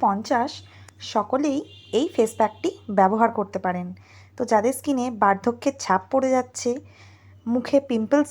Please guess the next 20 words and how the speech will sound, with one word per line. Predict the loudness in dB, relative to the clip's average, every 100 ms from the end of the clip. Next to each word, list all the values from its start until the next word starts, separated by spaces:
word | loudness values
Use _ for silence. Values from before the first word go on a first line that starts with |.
| 4
বেরোচ্ছে, | 4 2 -2 -4 -4 -8 -4
ব্রণর | 0 2 2 4
দাগ | 4 4
হয়ে | -2 0
যাচ্ছে, | -4 -2 -6 -6 -14 -20 -4
চোখে | -4 -2 -4 -4 -12 -20 _ 2
তলায় | 4 6 4
ডার্ক | 2 0 0
সার্কেলস | 0 0 -2 0
পড়ে | 0 2
যাচ্ছে, | -2 -2 -4 -4 -18 -20 -18 0
সকলেই | 2 4 2 0 -4 _ -6
এই | -2
ফেস | -2 0 0
প্যাকটি | -2 -4 -8 -8 -14 -8
ইউজ | -4 -4 0
করুন | 0 0 -4 -20 -20 _ 2
আর | 4 4 4
রাতারাতি | 4 4 2 2 -4 -6 -8 0
রেজাল্ট | 2 4 4